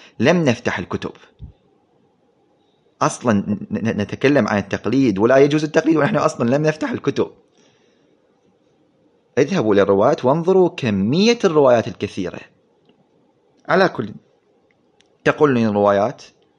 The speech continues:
نعم، سأترك كل شيء وأبقى مع الروايات، لكني بعض الروايات أجدها مكذوبة، كذب على النبي صلى الله عليه وسلم، وبعضها صحيح. كيف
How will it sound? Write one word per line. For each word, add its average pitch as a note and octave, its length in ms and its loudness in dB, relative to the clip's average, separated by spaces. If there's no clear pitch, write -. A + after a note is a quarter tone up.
نعم، A#2 280 -6
سأترك - 440 -8
كل C#3 360 -2
شيء E3+ 340 2
وأبقى C#3 520 2
مع C#3 160 2
الروايات، C#2+ 520 -4
لكني C3+ 840 -2
بعض B2+ 380 -6
الروايات B2 600 2
أجدها C3+ 440 -2
مكذوبة، C#3 680 2
كذب E3 320 0
على B2+ 120 2
النبي B2 220 0
صلى A2 200 -2
الله G2+ 120 -2
عليه F#2+ 120 -6
وسلم، A#2 120 -16
وبعضها E3+ 540 2
صحيح. E3+ 560 -6
كيف C3+ 500 2